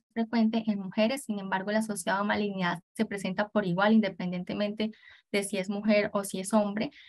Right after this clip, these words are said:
En el idiopático, pues, va a ser frecuente que requieran, eh, al antecedente de síntomas respiratorios o gastrointestinales. No va a suceder lo mismo en el hematológico, en donde los pacientes no van a referir esos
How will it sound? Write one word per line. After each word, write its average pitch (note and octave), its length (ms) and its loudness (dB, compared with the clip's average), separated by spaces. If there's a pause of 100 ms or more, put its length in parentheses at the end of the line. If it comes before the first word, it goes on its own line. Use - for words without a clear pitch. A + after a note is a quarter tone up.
En A3 160 6
el G#3+ 100 4
idiopático, A3 720 0
pues, G3 140 -6 (100)
va F#3 60 0
a F#3+ 40 -4
ser G#3 160 -4
frecuente A3 480 0
que A3 120 2
requieran, G3 600 -2 (200)
eh, G#3 500 4
al G#3 160 6
antecedente G3 600 -2
de G#3+ 100 0
síntomas G#3 420 -2
respiratorios F#3+ 720 -2
o F#3+ 100 -6
gastrointestinales. F3+ 1120 0 (240)
No G#3 140 4
va G3+ 80 4
a A3 40 2
suceder G#3 520 0
lo G3+ 120 0
mismo G#3+ 380 2
en G#3 160 0
el F#3+ 100 -6
hematológico, F#3 800 -2
en F#3+ 120 -2
donde F3+ 220 -2
los F3+ 180 -6
pacientes F3+ 420 -4
no G#3 100 4
van G3+ 160 2
a G3+ 60 2
referir F3+ 500 -2
esos G3+ 320 -4